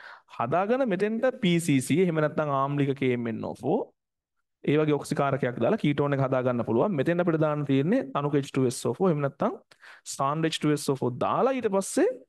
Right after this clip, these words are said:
ජලය දාන්න පුළුවන්. මෙතනින් මෙතෙන්ට එන්න ඔයාට ස්ථාන එච් ටූ එස් ඕ ෆෝ දාලා උණුසුම් කරන්න පුළුවන්. මෙතනින් මෙතෙන්ට එන්න වියලීත මාධ්‍ය ලිතියම් ඇලුමිනියම් හයිඩ්‍රයිඩ් දාලා ජලය දාන්න පුළුවන්.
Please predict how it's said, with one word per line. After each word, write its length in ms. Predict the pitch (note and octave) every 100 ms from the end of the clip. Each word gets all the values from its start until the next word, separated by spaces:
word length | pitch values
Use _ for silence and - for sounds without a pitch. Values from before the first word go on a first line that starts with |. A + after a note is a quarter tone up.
| _ _ - - - _
ජලය 280 | D3+ D3+ C#3
දාන්න 280 | A#2+ G#2+ G#2+
පුළුවන්. 280 | - D#2 G2+
මෙතනින් 300 | A#2+ F3+ G3
මෙතෙන්ට 340 | C#3 D#3 E3
එන්න 160 | F3+ G#3
ඔයාට 260 | F3 F3+ B3 - - _ _ _ _ _ _ _ _
ස්ථාන 520 | - - - C3 D3 E3+
එච් 140 | F3
ටූ 180 | - E3+
එස් 120 | E3+
ඕ 140 | E3+ E3
ෆෝ 140 | F3
දාලා 320 | E3+ D#3+ C#3 -
උණුසුම් 360 | D#3+ F#3 D3+ B2+
කරන්න 300 | - A2 G#2
පුළුවන්. 300 | F#2 - - - - _
මෙතනින් 380 | - B2 E3+ F#3
මෙතෙන්ට 400 | B2 A2+ E3 F3
එන්න 220 | F3+ G#3 C#4+ - - _ _ _ _ _ _ _ _ - _ - _ _
වියලීත 420 | D#3 B2+ D#3 F#3 F#3
මාධ්‍ය 360 | F3+ F3 E3
ලිතියම් 380 | C#3 - D3+ D#3+
ඇලුමිනියම් 440 | E3 E3+ F3 F3
හයිඩ්‍රයිඩ් 460 | F3+ E3 E3 F3 E3
දාලා 260 | G3 B3+ F#3+
ජලය 240 | D#3 D3 A#2
දාන්න 280 | G#2+ G#2
පුළුවන්. 300 | F2 F2 -